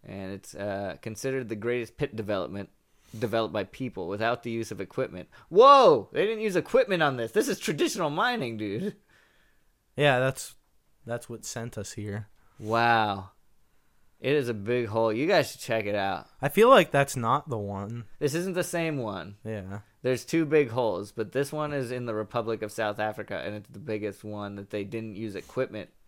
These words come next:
Speaker 1: to dig.
Speaker 2: That's pretty good.
Speaker 1: Look at that. Look, it's like the size of a city. This is insane.
Speaker 2: It's a beautiful hole.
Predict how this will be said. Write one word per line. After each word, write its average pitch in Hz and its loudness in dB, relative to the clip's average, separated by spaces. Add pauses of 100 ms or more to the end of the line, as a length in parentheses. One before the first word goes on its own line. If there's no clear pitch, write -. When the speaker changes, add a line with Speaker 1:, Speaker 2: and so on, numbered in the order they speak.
(1000)
Speaker 1:
to 92 -12 (220)
dig. 107 -2 (880)
Speaker 2:
That's 104 -14
pretty 147 -6
good. 113 -8 (180)
Speaker 1:
Look 131 -8
at - -4
that. 82 -8 (100)
Look, 156 -2
it's - -6
like 139 -2
the 135 -4
size 139 -6
of 120 -6
a - -12
city. 117 -8
This 104 -16
is 101 -14
insane. 135 -14 (100)
Speaker 2:
It's - -8
a 185 2
beautiful 185 -4
hole. 190 0